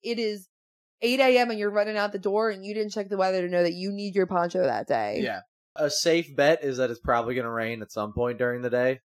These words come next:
Speaker 1: Mm-hmm.
Speaker 2: 'cause that's just how Florida
Speaker 1: At
Speaker 2: works.
Speaker 1: least at Walt Disney World.
Speaker 2: <laughs>
Speaker 1: Disneyland's less likely, but
Speaker 2: Yeah,
Speaker 1: Disney
Speaker 2: if
Speaker 1: World.
Speaker 2: you're at Disney World, bet on it raining every day. Probably have a poncho with you. But definitely check the weather, because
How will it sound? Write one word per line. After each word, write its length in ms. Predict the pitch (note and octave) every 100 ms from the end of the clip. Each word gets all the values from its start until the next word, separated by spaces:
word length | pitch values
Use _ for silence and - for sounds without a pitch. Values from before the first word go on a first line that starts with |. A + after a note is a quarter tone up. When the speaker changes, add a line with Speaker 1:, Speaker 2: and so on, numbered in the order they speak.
| A3
Speaker 1:
Mm-hmm. 220 | A3+ G3+
Speaker 2:
'cause 140 | B2+
that's 200 | A2+ G#2+
just 140 | A2 A#2
how 140 | G2+
Florida 320 | - G#2+ G2+ G2+
Speaker 1:
At 60 |
Speaker 2:
works. 80 | A3
Speaker 1:
least 120 | B3 C4+
at 80 | B3
Walt 160 | G3+
Disney 260 | G3+ F#3 F#3
World. 300 | F3+ F3+ F3+
Speaker 2:
<laughs> 40 |
Speaker 1:
Disneyland's 1040 | A#3 A#3 A#3+ C4 D4+ E4 C#4+ C4 B3 A3+ A#3
less 220 | G#3+ G#3
likely, 360 | F#3+ F#3 F#3 F3+
but 200 | F#3 E3+
Speaker 2:
Yeah, 140 | A3
Speaker 1:
Disney 120 | A3 A3
Speaker 2:
if 40 |
Speaker 1:
World. 220 | G#3 G#3
Speaker 2:
you're 80 | G#3
at 100 | G3
Disney 260 | F3 E3 E3
World, 340 | D3+ D3+ D3+ D3 _ _ -
bet 240 | B2 D#3+
on 160 | D#3+ D3+
it 120 | B2+
raining 320 | B2+ B2+ A#2+
every 240 | A2+ G#2+ G#2
day. 200 | G#2+ A2
Probably 360 | A2+ G#2 G#2
have 100 | G2+
a 60 | F#2+
poncho 360 | G2 F#2+ A2+
with 140 | A2+ A#2
you. 200 | B2 B2+ _ _ _
But 120 | D#3
definitely 360 | D#3+ E3 F3+ D#3
check 220 | C#3+ -
the 80 | A2+
weather, 300 | G2+ F2 F2
because 540 | F#2 G2 G#2 G2 G#2+